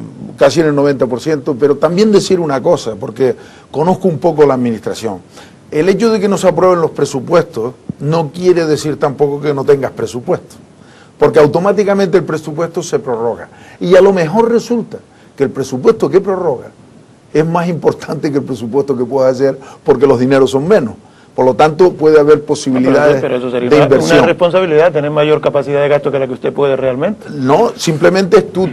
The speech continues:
Speaker 1: puedes prorrogar los presupuestos y puedes cortar donde, donde no gastar el dinero de una partida, eh, la que sea, y gastarla en otra. Por lo tanto, puedes prorrogar los presupuestos.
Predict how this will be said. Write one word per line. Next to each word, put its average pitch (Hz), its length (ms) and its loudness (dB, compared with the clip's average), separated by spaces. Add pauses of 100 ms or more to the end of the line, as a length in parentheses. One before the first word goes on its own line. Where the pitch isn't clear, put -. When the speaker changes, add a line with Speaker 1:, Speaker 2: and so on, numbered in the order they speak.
(140)
Speaker 1:
puedes 196 320 4
prorrogar 139 480 0
los 135 160 -2
presupuestos 107 640 -10 (880)
y 123 100 -6
puedes 123 300 0
cortar 160 440 2
donde, 127 280 2 (180)
donde 123 320 -2
no 143 240 4
gastar 143 380 4
el 143 120 4
dinero 156 440 4
de 127 80 2
una 131 200 2
partida, 185 500 4 (600)
eh, 92 220 -6 (480)
la 120 180 0
que 120 120 -4
sea, 165 460 2 (120)
y 139 120 -2
gastarla 135 580 0
en 139 100 -2
otra. 107 380 -6
Por 110 180 -12
lo 107 80 -10
tanto, 127 340 -4
puedes 151 360 2
prorrogar 123 500 0
los 135 140 -2
presupuestos. 127 600 -6